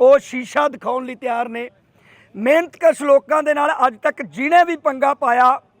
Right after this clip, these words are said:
ਕਹਿੰਦੇ ਜਿਹੜਾ ਲੋਕਾਂ ਦੇ ਨਾਲ ਖਹਿਆ ਉਹਦਾ ਕੱਖ ਵੀ ਨਾ ਰਿਹਾ।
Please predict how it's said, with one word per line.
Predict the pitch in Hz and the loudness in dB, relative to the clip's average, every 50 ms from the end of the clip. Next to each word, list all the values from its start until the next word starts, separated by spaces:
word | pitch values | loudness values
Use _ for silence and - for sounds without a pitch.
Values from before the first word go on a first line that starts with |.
| _ _ _ _ _ _ - | _ _ _ _ _ _ -4
ਕਹਿੰਦੇ | 262 277 294 294 302 311 | -4 -2 0 2 2 2
ਜਿਹੜਾ | 285 277 294 302 311 302 | 2 2 0 0 0 0
ਲੋਕਾਂ | 269 233 240 247 240 240 - 277 294 302 | 0 2 2 2 2 2 0 0 0 2
ਦੇ | 294 302 | 2 0
ਨਾਲ | 302 294 285 | 0 0 -4
ਖਹਿਆ | 269 - - 262 285 277 262 247 254 - _ _ _ _ _ _ _ _ - | -4 -4 -2 0 2 2 2 0 -2 -4 _ _ _ _ _ _ _ _ 2
ਉਹਦਾ | 277 311 302 311 302 | 2 4 4 2 0
ਕੱਖ | - _ - 285 302 - - - | -2 _ -4 -4 -4 -4 -4 -4
ਵੀ | 330 339 330 | -2 -2 -2
ਨਾ | 311 302 285 269 | 0 0 -2 0
ਰਿਹਾ। | 262 277 302 285 247 214 | 2 2 4 4 2 2